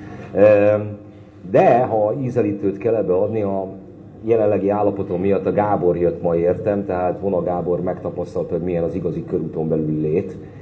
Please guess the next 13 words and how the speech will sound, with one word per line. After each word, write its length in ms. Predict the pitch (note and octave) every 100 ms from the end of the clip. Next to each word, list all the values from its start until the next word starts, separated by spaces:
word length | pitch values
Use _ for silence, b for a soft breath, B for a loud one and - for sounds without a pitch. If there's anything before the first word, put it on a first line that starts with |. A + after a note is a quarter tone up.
| B
ö, 40 | E2 E2 E2 D#2+
mert 220 | D#2+ D2+ D#2+ D#2 -
el 160 | F2 E2+
kellett 320 | E2+ E2 D#2+
jönni 220 | D#2+ D#2+
hozzám 400 | E2 D#2+ E2 D#2
a 180 | D#2 D#2 - - -
főváros 520 | F2 D#2+ D#2 D2+ - - -
hetedik 340 | F#2 - D#2
kerületének 680 | - E2+ D#2+ D#2 D#2+ D#2 D#2
körúton 440 | - E2+ D#2+ F2 D#2+
belüli 360 | G2 F2 D#2+
részére, 640 | D#2 D#2+ E2 - G2 A2+